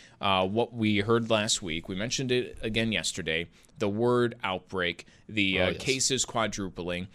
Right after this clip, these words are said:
Speaker 1: the explosion. And listen, uh, there are no doubt that, um, you know, it, and I'm not doubting any figures, that, uh, if cases are going up, um, you know, one, twofold, threefold, four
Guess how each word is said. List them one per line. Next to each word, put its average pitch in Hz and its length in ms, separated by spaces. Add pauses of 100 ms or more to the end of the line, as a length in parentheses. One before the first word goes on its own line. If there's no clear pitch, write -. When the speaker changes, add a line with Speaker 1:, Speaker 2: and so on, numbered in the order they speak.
(180)
Speaker 1:
the 127 160
explosion. 107 720
And 131 240
listen, 170 340 (340)
uh, 131 60 (120)
there 139 280
are 127 100
no 139 320
doubt 110 440 (160)
that, 101 320 (120)
um, 95 500
you 113 120
know, 98 140
it, - 220 (320)
and 123 140
I'm 143 140
not 120 260
doubting 113 400
any 104 160
figures, 110 560
that, 95 240
uh, 92 60
if 87 200
cases 120 360
are 104 100
going 104 340
up, 120 300
um, 82 420
you 90 140
know, 80 140
one, 104 360
twofold, 120 640
threefold, 120 520
four 127 340